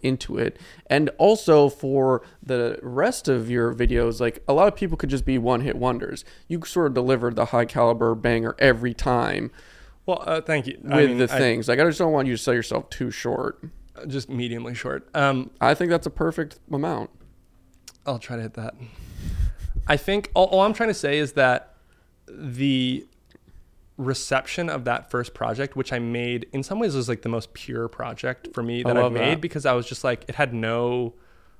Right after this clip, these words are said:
Speaker 2: ulterior motive.
Speaker 1: Yes.
Speaker 2: It was just like, I had,
Speaker 1: Yes.
Speaker 2: I didn't have a social media account. I was
Speaker 1: First
Speaker 2: just like
Speaker 1: project with your new studio and big
Speaker 2: Yeah.
Speaker 1: tools.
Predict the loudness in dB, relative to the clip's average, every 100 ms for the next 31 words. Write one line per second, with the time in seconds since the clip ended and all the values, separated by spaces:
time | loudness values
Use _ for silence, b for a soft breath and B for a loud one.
0 | -8 -6 -4 -4 -4 -4 -6 0 0 0
1 | -2 0 -2 -2 -4 0 0 0 -6 _
2 | -6 -4 -2 -2 -2 -4 -4 -4 -4 -8
3 | -8 -6 -6 -4 4 6 6 6 6 6
4 | 4 0 2 2 4 2 0 0 2 4
5 | 4 2 2 2 0 2 2 2 0 -4
6 | -10